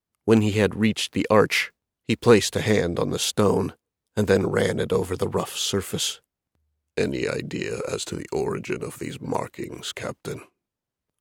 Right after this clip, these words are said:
Morop gave a small shake of his head. "They are no language that I recognize, General." Soldrig turned, addressing his men. "I will take no chances.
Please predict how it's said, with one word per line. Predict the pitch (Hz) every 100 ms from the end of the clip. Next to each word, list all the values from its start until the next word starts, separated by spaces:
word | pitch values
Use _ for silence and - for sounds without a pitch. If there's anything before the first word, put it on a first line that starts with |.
| _ _ -
Morop | 82 76 - -
gave | - 110
a | -
small | - - - -
shake | - - - - -
of | -
his | - -
head. | - - - - _ _ _ _ _ _ _ _ _ _ -
"They | -
are | 113 -
no | 90 101
language | 98 98 101 95 95 -
that | - -
I | 104 101
recognize, | - - - - - - -
General." | - - - 104 - _ _ _ _ _ _
Soldrig | - 107 90 92 104 104 -
turned, | 110 98 107 - - _
addressing | - 95 92 - - -
his | -
men. | - - - - - _ _ _ _ _ _ _ _ _ _ _ -
"I | -
will | 80 87 -
take | - 98 - -
no | - 92 -
chances. | - - - - - - - -